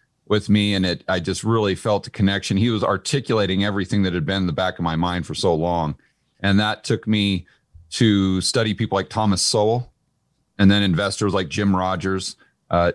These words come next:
Jim Grant, Jim Rickards. I actually just did a panel discussion with Jim Grant in New Orleans last week. So that was a,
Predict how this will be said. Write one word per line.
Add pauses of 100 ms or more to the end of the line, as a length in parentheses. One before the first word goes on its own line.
Jim
Grant,
Jim
Rickards.
I
actually
just
did
a
panel
discussion
with
Jim
Grant
in
New
Orleans
last
week.
So
that
was
a,